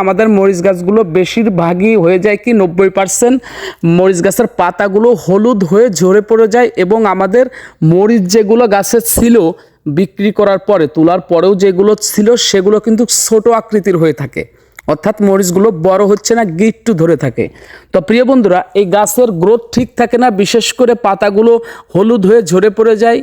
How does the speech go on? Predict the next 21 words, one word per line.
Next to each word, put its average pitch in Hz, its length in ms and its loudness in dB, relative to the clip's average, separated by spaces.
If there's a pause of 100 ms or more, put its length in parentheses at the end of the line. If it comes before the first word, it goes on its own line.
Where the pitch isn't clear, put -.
(160)
এবং 208 140 0 (160)
মরিচের 220 480 0
যে 233 60 2 (120)
ফুলগুলো 226 420 2 (100)
আসে, 196 160 -2 (120)
নতুন 214 260 0 (120)
যে 208 60 2 (100)
ফুলগুলো 185 400 0 (100)
আসে, 180 220 -4 (500)
সেই 196 160 0 (100)
ফুলগুলোও 220 500 0 (100)
হলুদ 190 360 0
হয়ে 233 140 2 (520)
ঝরে 190 280 2
পড়ে 220 220 2
যায় 233 200 2
ফুট 226 200 0 (120)
সেটিংটা 233 420 0 (100)
হওয়ার 190 200 0 (140)
আগেই, 135 200 -2 (100)
অর্থাৎ 214 260 -4